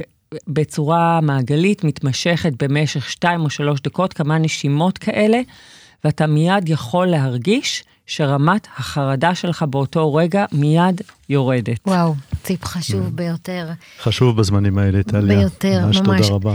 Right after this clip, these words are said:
Speaker 2: תודה רבה, רבה, רבה, רבה. אמ, ואני חושבת שבתקופה הזאת, איך אני אומרת, בוא ננרמל שנייה אחת, כולנו מרגישים קצת הפוכים ולא בסדר, וזה בסדר, כי הסטיגמה סביב בעיות נפשיות לפעמים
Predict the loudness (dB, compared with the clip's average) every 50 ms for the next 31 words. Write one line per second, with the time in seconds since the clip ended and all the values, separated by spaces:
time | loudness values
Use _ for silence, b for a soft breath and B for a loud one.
0 | -2 -4 -8 -6 -2 0 2 2 2 0 -2 -4 -2 0 2 2 2 0 0 0
1 | 0 2 2 4 2 2 2 2 2 2 2 2 2 2 2 4 4 4 2 0
2 | -2 _ -4 0 2 4 4 4 4 4 4 4 4 4 4 2 0 -2 -4 -2
3 | 0 2 2 0 0 -2 -4 -4 -4 -2 0 0 2 0 0 -2 -4 -4 0 2
4 | 4 4 4 4 2 2 0 0 2 2 4 4 4 4 4 2 2 2 2 2
5 | 4 6 6 6 6 6 6 6 6 4 4 2 2 2 2 2 0 -2 -2 0
6 | 2 2 4 4 4 4 2 0 0 -2 -2 -2 -2 -2 -2 -4 -6 -6 -6 -6
7 | -6 -6 -2 0 2 4 4 4 4 4 4 4 4 2 2 2 2 2 4 4
8 | 4 4 2 0 B B B B 0 2 2 4 4 2 2 2 2 0 0 -2
9 | 0 0 2 2 4 4 4 4 2 0 B B B B 0 0 0 2 2 2
10 | 4 4 4 2 0 0 0 0 0 2 2 2 2 2 2 2 0 -2 0 0
11 | 2 2 2 2 0 -2 -10 -16 B B B B B B -2 0 2 4 6 6
12 | 8 8 8 8 8 6